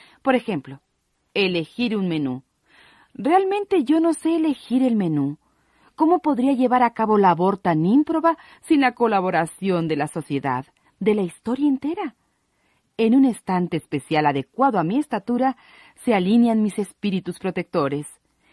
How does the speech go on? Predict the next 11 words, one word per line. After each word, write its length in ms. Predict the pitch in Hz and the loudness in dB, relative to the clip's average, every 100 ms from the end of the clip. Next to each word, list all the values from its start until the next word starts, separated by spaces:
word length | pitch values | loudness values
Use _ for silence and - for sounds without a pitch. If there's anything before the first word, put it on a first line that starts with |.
| _ _ - | _ _ -6
Esas 580 | 285 311 294 - 269 254 | -2 -2 -4 -6 -4 -2
aplaudidas 760 | 247 220 202 165 214 214 208 | 0 0 0 0 -2 -4 -4
equilibristas 840 | 202 190 185 170 190 247 - 262 - | -6 -6 -6 -4 -4 -4 -4 -6 -4
que 120 | 254 | -6
concilian 640 | 226 226 - 254 226 240 | -2 -4 -4 -6 -2 -2
en 80 | 226 | -2
las 180 | 202 - | -4 -4
páginas 540 | 220 254 - 262 254 | 0 0 0 -2 0
de 80 | 226 | -2
los 140 | 208 | -4
recetarios 800 | 180 160 147 - 208 170 143 139 | -2 -2 -4 0 2 2 -2 -6